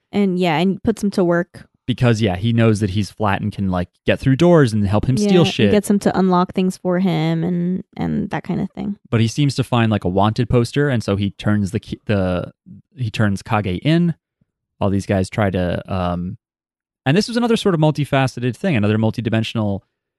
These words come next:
Speaker 2: is that even though this guy is a piece of shit to him, like, Kage, it's the only person Kage's with and the only
Speaker 1: Yeah.
Speaker 2: person who didn't just try to beat him up or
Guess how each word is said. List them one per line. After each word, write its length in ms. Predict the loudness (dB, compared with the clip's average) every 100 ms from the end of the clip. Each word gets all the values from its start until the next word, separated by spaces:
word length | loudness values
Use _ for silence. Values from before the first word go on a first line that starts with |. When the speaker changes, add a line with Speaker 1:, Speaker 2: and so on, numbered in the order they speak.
| _
Speaker 2:
is 180 | -2 2
that 120 | 2
even 240 | 2 2
though 120 | 4 4
this 160 | 2
guy 180 | 0 0
is 120 | 2
a 40 | 0
piece 280 | -2 -2 -2
of 60 |
shit 280 | -2 -2 0
to 80 | 0
him, 180 | 0 2
like, 200 | 0 -2
Kage, 540 | -4 -2 0 0 0
it's 180 | -4 -6
the 140 | -4 -2
only 260 | 0 0
person 420 | 0 0 -2 -4 -4
Kage's 380 | -2 -2 -2 0
with 260 | -2 -2
and 80 | -2
the 80 | 0
only 180 | 4 6
Speaker 1:
Yeah. 120 | 6
Speaker 2:
person 260 | 4 2 -2
who 80 | 0
didn't 240 | 0 0
just 220 | -2 -6
try 160 | -4 -4
to 140 | -4
beat 180 | -6 -6
him 100 | -2
up 200 | -2 -2
or 200 | -4 -6